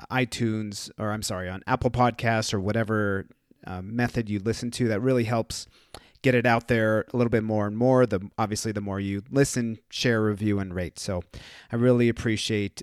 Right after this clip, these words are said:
uh, your efforts in doing that, as long as you believe in the podcast, of course, which, uh, seems like pretty much everybody has so far.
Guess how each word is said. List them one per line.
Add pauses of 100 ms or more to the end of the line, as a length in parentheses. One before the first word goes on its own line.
uh,
your
efforts
in
doing
that,
as
long
as
you
believe
in
the
podcast,
of
course,
which,
uh,
seems
like (480)
pretty
much
everybody
has
so
far.